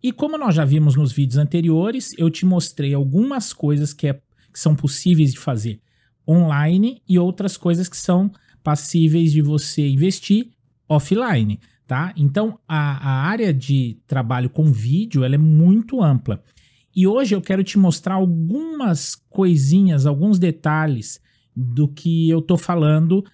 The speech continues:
eh, no quesito online, por exemplo. E eu vou fazer o seguinte: eu vou pegar alguns exemplos meus, alguns exemplos de outras pessoas e vou pegar apenas exemplos de uma rede social,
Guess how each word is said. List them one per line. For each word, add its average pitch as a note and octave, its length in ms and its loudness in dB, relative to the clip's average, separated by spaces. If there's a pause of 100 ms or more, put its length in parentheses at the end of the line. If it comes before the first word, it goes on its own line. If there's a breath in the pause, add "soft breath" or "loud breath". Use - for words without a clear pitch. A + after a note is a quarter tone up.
(240 soft breath)
eh, C#3+ 420 0
no D3+ 120 4
quesito F3 540 -2 (100)
online, E3+ 580 4
por E3+ 180 2
exemplo. C3+ 560 2
E E3 120 2
eu E3+ 120 4
vou F#3+ 120 2
fazer G#3 280 -2
o A#3 40 -2
seguinte: D#3+ 460 -2
eu C3 60 0
vou C#3+ 100 0
pegar B2+ 440 -4 (300)
alguns C3 420 2
exemplos A#3+ 460 0
meus, E3+ 480 2 (140)
alguns B2+ 460 0
exemplos B3 440 0
de F#3 60 4
outras G#3 300 -4
pessoas E3+ 680 -4 (520)
e F3 120 4
vou C#3 220 2
pegar E3 520 -4
apenas F#3 920 -2
exemplos F3 760 2
de D3 280 2 (280)
uma A#3 560 4 (240 soft breath)
rede D#3+ 600 4
social, C3+ 680 -2